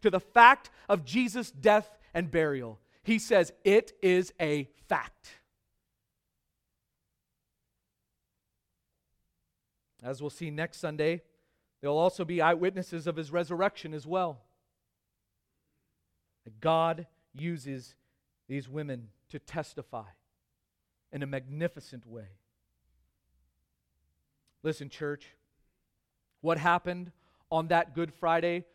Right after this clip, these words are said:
was exactly what God had planned. It was God's will that was being played out.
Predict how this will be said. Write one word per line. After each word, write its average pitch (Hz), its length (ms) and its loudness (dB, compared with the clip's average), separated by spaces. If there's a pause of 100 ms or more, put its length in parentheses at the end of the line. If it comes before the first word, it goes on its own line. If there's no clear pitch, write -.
(200)
was 143 160 -8
exactly 160 760 -4 (200)
what 135 180 -12
God 143 420 -4 (100)
had 135 200 -18
planned. 104 460 -20 (2250)
It 147 40 -8
was 165 160 -2
God's 180 460 2
will 170 320 0
that 147 160 -6
was 127 140 -12
being 147 220 -6
played 135 300 -6
out. 120 180 -8